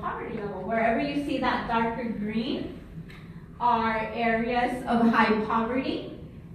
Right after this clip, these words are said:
and of course the lighter greens would be, um, less poverty. And then you can see here what the different,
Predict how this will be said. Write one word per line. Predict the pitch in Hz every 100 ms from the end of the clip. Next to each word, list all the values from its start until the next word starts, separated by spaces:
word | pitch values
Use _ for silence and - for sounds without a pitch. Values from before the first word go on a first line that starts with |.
| -
and | 240 240 233
of | 233
course | 247 233
the | 240
lighter | 233 220 220 226 220
greens | 226 226 226 226 -
would | 214 190
be, | 208 202 196 190 190
um, | 190 190 190 190 190
less | 190 190 - - - - - - - -
poverty. | 202 185 185 196
And | 208
then | 202 202
you | 208
can | - 214 -
see | 220 214
here | 226 214
what | 202 202 202 -
the |
different, | 202 208 196 214 208 196 190